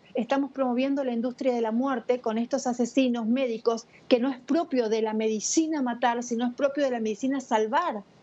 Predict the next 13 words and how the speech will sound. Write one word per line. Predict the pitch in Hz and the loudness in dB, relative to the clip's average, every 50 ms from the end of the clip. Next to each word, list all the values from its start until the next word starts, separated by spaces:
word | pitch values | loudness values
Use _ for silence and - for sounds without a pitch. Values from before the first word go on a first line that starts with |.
| - - - - - | -20 -20 -20 -14 -4
¿no? | - 233 269 277 | 0 0 2 2
Y | 262 | 2
mucho | 247 294 - - 285 | 0 -2 -2 -4 -2
menos | 294 311 349 359 | -2 -2 0 0
mat-, | 311 262 220 - - 240 | -2 -2 -4 -4 -2 -2
matar | 247 240 220 208 - 285 285 | -2 0 -2 -2 -2 -2 0
a | 269 | 0
niños | 269 285 294 311 285 | 0 0 0 -2 -2
inocentes. | 269 254 240 240 240 - 269 254 233 220 220 226 214 208 - - - - - - - - - | 0 0 -2 -2 -2 0 0 0 0 0 0 0 -2 -2 -6 -14 -20 -20 -20 -20 -20 -12 -2
O | - | 0
sea, | 254 220 - - - - - - _ - - _ _ _ - - - - - - | 0 0 0 -4 -12 -20 -20 -20 _ -20 -20 _ _ _ -20 -20 -20 -20 -14 -8
eh, | - - - - - - - | -8 -8 -8 -10 -18 -18 -14
eh, | - - - - | -12 -12 -12 -12